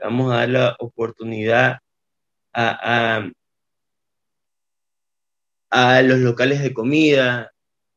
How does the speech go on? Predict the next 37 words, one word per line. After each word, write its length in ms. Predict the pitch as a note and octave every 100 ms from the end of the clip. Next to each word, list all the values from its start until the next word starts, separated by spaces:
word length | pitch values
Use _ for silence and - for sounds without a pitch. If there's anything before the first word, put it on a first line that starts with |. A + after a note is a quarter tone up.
| _
locales 280 | A2+ B2 B2+
de 100 | A2+
ropa, 640 | B2 C3+ B2 A#2+ G#2+ G#2+ _ _ _ -
a 120 | A2
todos 220 | C3 C3+
los 120 | C#3
emprendimientos, 960 | C3+ B2 B2 A#2 A#2 B2+ B2 A2 - - _ -
porque 260 | A2+ A#2+
se 160 | A#2+ A2
viene 540 | A2+ A#2 A#2+ B2+ B2
también 320 | B2 A2+ A#2 A#2+
un 120 | B2
segmento, 760 | B2 A#2+ B2 B2+ A#2+ - A2
que 100 | -
ese 140 | B2+ A#2
segmento 400 | A#2+ A#2 A#2 A#2
se 160 | A#2+
va 360 | A2 A2+ A2 A2+ - -
a, 320 | A2 G#2+ G2+ - A2
va 60 | A2+
a 40 | A2+
salir 300 | A2+ A2+ A#2
el 220 | A2+ A2
día 320 | B2 B2 B2 B2
martes, 800 | B2 C3 B2+ - - G2+ A2 _ _ _ _ _
que 180 | - A2+
está 200 | A2 A2+
encargado 720 | A2+ A#2 A#2 A#2 A#2+ A#2+ A#2
por 160 | B2 A2+
nuestra 680 | A2+ A2 A#2+ A2 G#2+ G#2+ G2+ _
primer 320 | B2 A2 A2
modelo 400 | A2+ A#2 A#2 A#2
que 80 | A2
se 140 | - A2+
llama 180 | A2+
Naomi 300 | A2 A2 A2+
Alay, 340 | A2+ A#2+ A2+